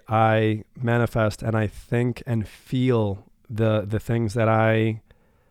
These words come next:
not only want, but know that I already have and know that already exist,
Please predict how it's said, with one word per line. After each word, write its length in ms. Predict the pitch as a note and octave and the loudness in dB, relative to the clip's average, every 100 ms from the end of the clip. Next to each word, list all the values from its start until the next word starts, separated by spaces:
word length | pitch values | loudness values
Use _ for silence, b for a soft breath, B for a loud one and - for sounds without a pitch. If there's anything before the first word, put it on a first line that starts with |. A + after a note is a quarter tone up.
| b b b - | b b b 0
not 160 | B2+ | 2
only 220 | G3 A#3 F3+ | 4 2 2
want, 680 | G#2+ A2 A#2 D#3 - - | 2 2 2 0 -2 -8
but 140 | B2+ A2+ | -6 -2
know 260 | B2 C3 | 0 2
that 140 | B2+ A#2+ | 2 2
I 120 | A#2 | 0
already 300 | A2 A2+ G#2+ | 0 0 0
have 540 | G#2 - A2+ F#2 F2+ - - | -4 -8 -8 -8 -12 -12 -4
and 160 | A2+ | -2
know 180 | A#2+ A#2+ | 0 0
that 160 | A2+ G#2+ | 0 0
already 300 | A2 G#2+ G#2 | 0 0 -2
exist, 720 | F#2+ G2+ G2 E2+ - - | -4 -6 -6 -6 -12 -18